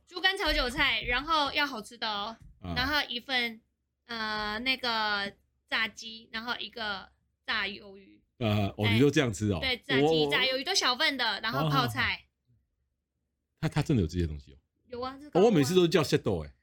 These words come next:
Speaker 2: 然后
Speaker 1: 我没有在叫 set-do 的，
Speaker 2: 没有啊，
Speaker 1: 然后一个小份炒饭啊。
Speaker 2: 我，呃，我，对，对，对，那不然我就是叫一个拉面，他的中华拉面，
Speaker 1: 我要饺子啊。
Speaker 2: 那中华拉面我会再，我会再叫个猪肝炒韭菜。
Speaker 1: 我跟你讲，我没有，我没有在吃他们的拉面呢。
Speaker 2: 哦。
Speaker 1: 他的拉面也很好吃，但是拉面我会，我就会去吃那个，那个 Ringer Hut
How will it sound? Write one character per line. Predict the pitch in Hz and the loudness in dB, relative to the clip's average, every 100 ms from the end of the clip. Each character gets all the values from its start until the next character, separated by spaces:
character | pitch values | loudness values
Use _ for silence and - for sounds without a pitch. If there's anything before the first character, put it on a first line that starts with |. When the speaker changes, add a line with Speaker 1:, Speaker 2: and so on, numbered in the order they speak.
| _ | _
Speaker 2:
然 | 127 139 | 2 4
后 | |
Speaker 1:
我 | 202 | 6
没 | |
有 | 359 | 4
在 | 392 | 2
叫 | 392 | 2
set-do | 392 427 - 339 | 0 -2 0 2
的， | 302 | 4
Speaker 2:
没 | - | 4
有 | 226 | 4
啊， | |
Speaker 1:
然 | 170 | 4
后 | 147 | 2
一 | |
个 | 151 | 2
小 | 254 | 0
份 | 302 | -4
炒 | 294 226 | -4 -4
饭 | 240 240 | -2 -2
啊。 | 214 208 | -2 -4
Speaker 2:
我， | 165 | 0
呃， | |
我， | 127 139 | 2 4
对， | 139 151 | 4 4
对， | 139 | 4
对， | 139 190 | 4 4
那 | 254 | 4
不 | 226 | 4
然 | 165 | 4
我 | 135 | 4
就 | 170 | 4
是 | 170 | 4
叫 | 165 143 | 4 4
一 | |
个 | 123 | 4
拉 | 120 120 | 2 2
面， | 120 87 92 | 0 -2 0
他 | 165 | 2
的 | |
中 | 165 165 | 4 4
华 | 143 | 4
拉 | 127 131 | 4 4
面， | 131 | 4
Speaker 1:
我 | 135 | 2
要 | |
饺 | 107 | 0
子 | 113 | 2
啊。 | 170 | 0
Speaker 2:
那 | 139 - | 0 -6
中 | - 196 | 2 4
华 | |
拉 | 175 180 | 4 4
面 | 190 | 2
我 | 120 | 2
会 | 135 | 2
再， | 147 156 - | 2 -2 2
我 | 113 | 4
会 | 160 | 4
再 | |
叫 | 147 95 | 4 0
个 | 104 | 0
猪 | 113 - 147 | 0 0 2
肝 | 143 - 151 | 2 4 2
炒 | - | 4
韭 | 127 | 4
菜。 | 131 | 4
Speaker 1:
我 | |
跟 | |
你 | - | 2
讲， | - 320 302 | 4 2 2
我 | 311 | 2
没 | 415 | 2
有， | 339 302 | 0 -2
我 | 277 | -2
没 | 320 | 0
有 | 339 | 2
在 | 302 | 2
吃 | 302 - 285 | -2 -6 -8
他 | 285 277 | -4 -2
们 | 240 | 0
的 | |
拉 | 226 214 | 0 -2
面 | 240 220 | -4 -8
呢。 | 185 | -6
Speaker 2:
哦。 | 185 139 160 165 | -2 2 2 4
Speaker 1:
他 | - | 4
的 | 392 | 4
拉 | 320 330 | 2 0
面 | 349 | 0
也 | 254 | -2
很 | 233 247 | -4 -6
好 | |
吃， | 214 | -8
但 | 262 320 | -2 -2
是 | 320 | 0
拉 | 285 | 0
面 | 302 269 | 0 -4
我 | 202 | -4
会， | 240 - - _ | -4 -4 -8 _
我 | - | -16
就 | 277 277 | -2 0
会 | 269 | 0
去 | 269 | -2
吃 | - 247 | -10 -6
那 | 240 | -4
个， | 208 185 180 - | -2 -2 -4 -4
那 | 240 | -6
个 | 214 | -2
Ringer | 220 226 226 | -4 -2 -4
Hut | 226 | -4